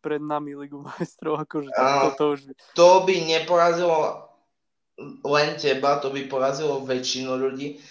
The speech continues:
Speaker 2: Za mňa oni majú dobrý tým a fakt oni majú aj dobrých hlavičkových hráčov, len proste oni majú len za mňa jeden masívny problém a to, že dajak veľmi neriešili, že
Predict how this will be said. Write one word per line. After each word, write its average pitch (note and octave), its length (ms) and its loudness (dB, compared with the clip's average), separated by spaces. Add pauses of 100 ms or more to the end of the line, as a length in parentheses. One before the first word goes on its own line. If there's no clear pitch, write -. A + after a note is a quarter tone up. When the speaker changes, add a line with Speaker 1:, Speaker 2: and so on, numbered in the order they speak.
(300)
Speaker 2:
Za C3+ 320 -2
mňa F#3 340 -4
oni D3+ 220 -4
majú D#3+ 280 -4
dobrý G#3+ 360 0
tým F3 280 -8
a C3+ 120 -8
fakt D#3+ 360 -2
oni C#3+ 200 -8
majú C#3 240 -6
aj C3+ 160 -4
dobrých C#3+ 360 -4
hlavičkových C#3 560 -4
hráčov, C3 400 -4
len A#2+ 200 -6
proste A#2 440 -8
oni B2 200 -10
majú C3 320 -4
len C3 80 -2
za C3 80 -4
mňa C3 180 -6
jeden D3 380 -2
masívny A#2+ 480 -6
problém A#2 560 -6 (160)
a C3 240 -6
to, C3 200 -2
že C3 320 -2 (920)
dajak D#3 680 0
veľmi E3+ 440 2
neriešili, D#3+ 760 -2
že B2+ 260 -4